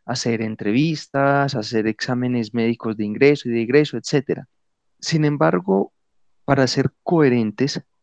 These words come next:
con lo que estamos diciendo acerca de la filosofía y, y, y la manera de,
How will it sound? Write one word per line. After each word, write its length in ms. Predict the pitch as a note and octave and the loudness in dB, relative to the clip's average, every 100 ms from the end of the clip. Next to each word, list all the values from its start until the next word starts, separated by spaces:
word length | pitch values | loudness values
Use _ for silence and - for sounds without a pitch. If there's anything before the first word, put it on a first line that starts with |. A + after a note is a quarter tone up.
| _ | _
con 140 | - B2 | -4 0
lo 100 | A2+ | 0
que 100 | A#2+ | -2
estamos 380 | - A#2+ C3+ B2+ | -2 -2 -2 -4
diciendo 680 | A#2 - C#3 C3+ A#2 A2+ - - - - - | -6 -2 -2 0 0 -4 -6 -18 -20 -18 -6
acerca 460 | - B2+ A#2+ D3+ | 0 0 0 2
de 80 | C#3+ | 4
la 200 | C3 B2 | 4 2
filosofía 840 | - B2 A#2 G#2 - D3 C#3+ B2+ A#2 | 0 -2 -2 -4 -6 -2 4 4 4
y, 400 | A2+ G#2+ G2+ - | 0 -2 -4 -4
y, 320 | B2 A2+ G#2+ | -6 -4 0
y 40 | |
la 100 | A2+ | 2
manera 480 | G#2+ G#2 C3+ D3+ C3+ | 2 2 4 4 4
de, 240 | A#2+ A2 | 4 0